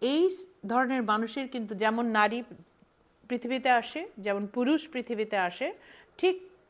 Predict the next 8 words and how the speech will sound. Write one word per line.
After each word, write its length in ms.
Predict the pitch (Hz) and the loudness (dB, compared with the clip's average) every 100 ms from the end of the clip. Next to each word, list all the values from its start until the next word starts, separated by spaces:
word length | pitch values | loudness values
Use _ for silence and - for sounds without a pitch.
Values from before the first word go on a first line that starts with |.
| _ | _
সেরকম 540 | - 262 247 240 269 339 - _ _ _ _ - | -2 2 4 4 0 -2 -6 _ _ _ _ 0
এই 180 | 269 302 - | 2 2 0
তৃতীয় 340 | 311 330 349 | 0 2 2
লিঙ্গের 320 | 302 262 254 | 0 0 0
মানুষদেরও 800 | 214 202 240 240 196 226 233 415 - _ _ _ _ _ _ _ _ _ _ - - - - - | 0 0 0 -2 0 2 0 -2 -10 _ _ _ _ _ _ _ _ _ _ -20 -20 -20 -12 -2
পৃথিবীতে 480 | 254 254 220 220 | 0 2 -2 2
আগমন 500 | 202 202 208 208 202 | 2 2 2 0 -2
ঘটছে, 580 | 170 170 185 - 285 349 | -4 -6 -8 -6 -4 -4